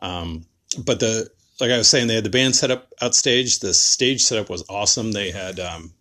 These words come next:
packaged, uh, cans of beer as the backdrop to the stage, which was, was really cool and, and appropriate. But, um,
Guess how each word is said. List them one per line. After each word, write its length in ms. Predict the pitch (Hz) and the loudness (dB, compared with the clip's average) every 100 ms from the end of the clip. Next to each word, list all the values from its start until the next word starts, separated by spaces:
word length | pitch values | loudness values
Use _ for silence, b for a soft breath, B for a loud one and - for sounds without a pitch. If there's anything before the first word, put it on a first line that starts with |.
| _ - | _ -6
packaged, 680 | 117 110 123 113 101 - - B B B B B | -4 -2 -2 0 0 -2 -8 B B B B B
uh, 220 | 92 90 - | -8 -6 -2
cans 300 | 135 123 110 | 2 2 2
of 100 | 104 | 0
beer 220 | 113 113 | 0 2
as 120 | 101 | 2
the 80 | 98 | 0
backdrop 560 | 98 98 - 120 110 | -4 -6 -4 -4 -4
to 100 | - | -6
the 80 | 98 | -2
stage, 420 | - 110 98 98 98 | 0 0 -2 -4 -8
which 220 | 98 - | -8 -6
was, 560 | 101 90 - - - _ | -4 -2 -4 -8 -20 _
was 160 | 98 104 | -6 -4
really 240 | 104 101 | -2 -4
cool 340 | 90 113 107 104 | -4 -4 -2 -4
and, 180 | 95 - | -8 -12
and 120 | 104 | -12
appropriate. 640 | 92 - 113 - 107 101 - B B B B B B - | -10 -6 -6 -4 -6 -6 -8 B B B B B B -8
But, 160 | 95 | -6
um, 340 | 92 87 90 | -4 -6 -8